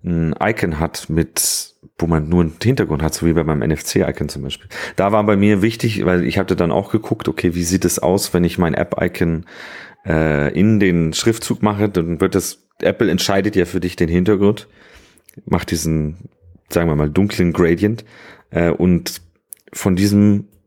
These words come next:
habe ich dann geguckt, okay, wie würde das aussehen, wenn ich in meinen N F C, mein, mein weißes, mein blau, äh, blau,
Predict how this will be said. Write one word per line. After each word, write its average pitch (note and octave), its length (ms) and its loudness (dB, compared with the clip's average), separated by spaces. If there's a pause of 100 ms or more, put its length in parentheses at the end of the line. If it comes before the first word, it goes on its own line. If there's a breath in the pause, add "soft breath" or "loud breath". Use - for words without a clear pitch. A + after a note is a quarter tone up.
(140)
habe F#2+ 120 -2
ich - 80 -8
dann F#2 120 2
geguckt, F2+ 360 -2
okay, - 240 -4
wie E2+ 80 -2
würde E2+ 160 4
das D#2+ 220 -2
aussehen, F#2+ 440 2
wenn E2 120 0
ich - 120 -8
in G#2+ 140 2
meinen F#2 540 2
N G2 140 2
F F#2 180 -2
C, A#2 340 4
mein, F2+ 200 2
mein F2 240 2
weißes, G2+ 440 -2
mein E2+ 280 -2
blau, G2 360 2 (220)
äh, D2+ 240 0
blau, F#2 520 0